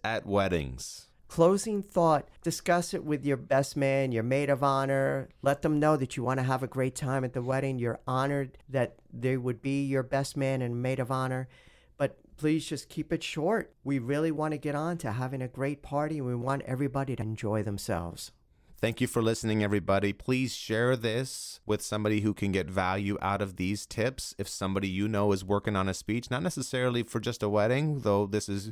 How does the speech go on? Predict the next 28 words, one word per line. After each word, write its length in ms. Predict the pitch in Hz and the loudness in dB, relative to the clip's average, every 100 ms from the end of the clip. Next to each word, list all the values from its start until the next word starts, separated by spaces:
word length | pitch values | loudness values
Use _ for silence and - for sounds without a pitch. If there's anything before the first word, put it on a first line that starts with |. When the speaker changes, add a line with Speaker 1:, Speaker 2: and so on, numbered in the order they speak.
| - | -8
Speaker 1:
predominantly 880 | - 101 98 110 107 - 101 95 95 - | -2 0 2 2 0 0 2 2 2 0
a 220 | 90 90 90 - | 2 2 -2 -10
show 420 | - - 101 101 | -8 0 2 4
designed 600 | 98 95 98 95 98 101 | 2 0 0 0 -2 -4
to 360 | - 95 87 98 | -2 0 2 0
master 760 | - 87 95 98 101 - 101 95 | -4 -2 -2 -2 -4 0 2 2
the 180 | 90 98 | 2 0
art 380 | 104 104 110 - - | 2 2 2 -2 -2
of 200 | 98 90 | 0 2
all 260 | 90 98 101 | 2 2 0
things 400 | 104 98 101 95 | -2 -2 -2 -2
that 120 | 95 | 0
are 120 | 90 | 2
headaches 460 | 92 101 101 98 104 | 2 2 2 0 0
with 160 | 101 | 0
weddings 500 | 95 98 104 107 110 | 4 2 2 0 -2
and 100 | 101 | -6
planning 300 | - 101 101 | -4 -2 -2
process, 560 | 98 101 110 117 131 - | -2 0 0 0 -2 -4
we 440 | - 113 131 143 - | -6 -2 0 0 -4
hear 280 | - 131 127 | -2 2 4
these 260 | 117 113 - - | 4 0 -4 -4
every 300 | 120 123 139 | -2 0 2
weekend. 560 | 117 120 113 78 67 - _ - | 2 0 0 -2 -4 -10 _ -4
We 160 | 107 | -2
see 500 | 101 - - 123 139 | -2 -6 -4 -2 0
the 220 | 135 127 117 | 0 -2 -2
attention 720 | - 110 107 - 87 82 | -2 -4 -4 -4 -2 -4